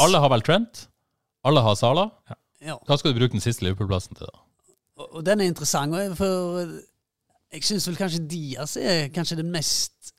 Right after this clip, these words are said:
Speaker 2: underprisa spilleren, da, basert på potensial. Eh, samtidig så, ja, så, så han litt, så, litt sånn halvvis ut mot City nå. Eh, og så Robertson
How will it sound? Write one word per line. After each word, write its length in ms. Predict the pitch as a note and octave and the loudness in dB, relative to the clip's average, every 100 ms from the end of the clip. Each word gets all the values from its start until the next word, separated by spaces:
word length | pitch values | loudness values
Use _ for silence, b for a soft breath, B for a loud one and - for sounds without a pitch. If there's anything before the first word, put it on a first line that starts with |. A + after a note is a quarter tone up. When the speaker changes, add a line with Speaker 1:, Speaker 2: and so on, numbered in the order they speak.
| _ _ - | _ _ -4
Speaker 2:
underprisa 920 | A3+ G#3 F#3 C#3+ C3 - D#3 C#3+ - C3+ | 0 0 0 -2 -6 -8 -6 -4 -4 -4
spilleren, 560 | - - E3+ C#3+ C3+ F3 | -6 -4 -4 -4 -4 -4
da, 80 | |
basert 640 | D3 C#3+ - - D3+ B2 - | -4 -6 -6 -4 -6 -8 -12
på 100 | C#3 B2+ | -14 -12
potensial. 880 | - C#3+ C3+ C3 - C3+ C3+ F#3 G3+ - b b G#2+ G2 b - | -14 -14 -8 -6 -4 -2 -2 -2 -4 -12 b b -20 -20 b -10
Eh, 320 | C#3+ C#3+ C#3+ | -6 -4 -4
samtidig 640 | C#3 D#3+ - F3+ D3 C#3+ C#3 | -4 -6 -6 -4 -4 -6 -8
så, 240 | C#3 D3 C#3 C3+ B2+ A#2+ | -6 -6 -6 -6 -6 -8
ja, 80 | A#2 | -10
så, 160 | A2+ - _ | -10 -12 _
så 180 | - C#3+ | -14 -12
han 120 | B2+ | -10
litt, 160 | B2 - _ _ _ | -12 -16 _ _ _
så, 380 | - - - C3 | -20 -16 -14 -10
litt 160 | C#3 | -8
sånn 140 | - B2+ | -6 -4
halvvis 380 | C#3+ A#2+ A#2 C3+ | -4 -4 -6 -8
ut 220 | B2+ - | -10 -14
mot 200 | B2+ B2 | -18 -12
City 360 | D3 B2+ - A#2+ | -12 -12 -12 -6
nå. 180 | F3+ G3 - _ | -4 -4 -6 _
Eh, 440 | C#3 C3+ C#3 C3+ C3 | -8 -6 -6 -6 -8
og 80 | C3 | -8
så 140 | C#3 | -8
Robertson 720 | C3+ D3 A#2 - - D#3 D3 | -6 -6 -8 -12 -10 -8 -8